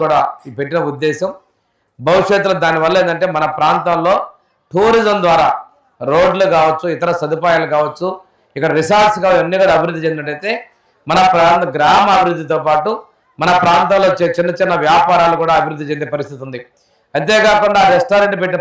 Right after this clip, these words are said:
పక్కనే కోటి రూపాయలు పెట్టి ఒక బి-, పార్క్ డెవలప్‌మెంట్ కూడా ప్రతిపాదనలు పెట్టున్నాం. ఆ దానివల్ల మనకు వచ్చేటువంటి, ఏ, పర్యాటకులకు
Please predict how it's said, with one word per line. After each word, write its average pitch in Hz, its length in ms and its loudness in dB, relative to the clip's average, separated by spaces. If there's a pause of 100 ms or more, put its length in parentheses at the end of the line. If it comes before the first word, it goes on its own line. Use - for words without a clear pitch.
పక్కనే 170 280 0 (600)
కోటి 196 280 4
రూపాయలు 208 380 2
పెట్టి 190 180 2
ఒక 185 120 0 (100)
బి-, 170 200 2 (380)
పార్క్ 208 340 4
డెవలప్‌మెంట్ 185 560 2
కూడా 185 180 2
ప్రతిపాదనలు 175 600 -2
పెట్టున్నాం. 165 360 -2 (560)
ఆ 165 80 4 (160)
దానివల్ల 190 380 4 (640)
మనకు 185 280 2
వచ్చేటువంటి, 185 580 2 (680)
ఏ, 156 80 0 (1080)
పర్యాటకులకు 202 580 2